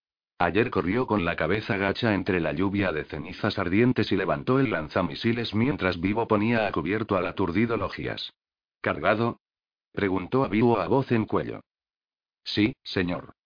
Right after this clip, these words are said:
confirmó Vivo. Ayer apuntó hacia arriba. Colocó la retícula sobre las estrechas mirillas de la cabina del N veinte.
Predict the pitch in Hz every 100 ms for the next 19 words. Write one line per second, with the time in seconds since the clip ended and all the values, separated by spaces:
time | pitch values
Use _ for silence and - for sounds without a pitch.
0 | _ _ _ _ - 95 85 101 87 98
1 | 90 57 53 - _ _ _ _ _ _
2 | _ 90 85 110 110 90 82 135 139 127
3 | 107 92 80 92 101 110 - _ _ _
4 | _ 104 98 87 98 95 92 90 139 113
5 | 104 98 101 85 82 76 92 - 113 117
6 | 110 95 95 113 127 117 92 90 82 78
7 | 107 110 90 98 104 90 67 - 50